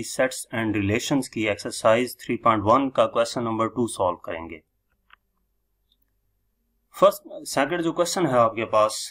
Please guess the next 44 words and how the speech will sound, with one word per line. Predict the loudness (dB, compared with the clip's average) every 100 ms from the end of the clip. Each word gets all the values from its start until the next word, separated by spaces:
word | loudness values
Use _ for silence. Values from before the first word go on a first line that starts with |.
| -16 _
फर्स्ट | -2 0
क्वेश्चन | 2 0 2 2
हम | 4 6
already | 4 2 0
सॉल्व | 2 0
कर | 2 0
चुके | 0 -4 -2
हैं। | 0 -2
सेकंड | 0 -2 0
क्वेश्चन | 0 0 0 -2
में, | -2 -4
अ, | -8 -20 -20 _ _
क्या | 0 2 2 2 2
कहा | 4 4
गया | 4 2 2
है | 0
कि | 0 -4
if | -6 0 2
x | 2 -6 -8 -6
equal | -4 -2 -2 -2
to | -2 -2 -6 _ 2
A, | 4 4 2
B, | 2 6 6 4
C, | 2 4 6 6
D, | 6 6 6 6
E, | 6 2 _ _ _
y | 6 6 6 2
equal | 0 0 0 2
to | 0 2 2
A, | 2 2
C, | 0 0 4 6
E | 6 2 -2
and | 0 2
z | 4 2
equal | 0 -2 0
to | 0 0
G, | 2 4 4
H, | 4 2 2
I, | 2 0
J, | 0 0 -6 _ _ 0
then | 0 2
find | 4 6 4 0
the | 2
following | 4 4 2 0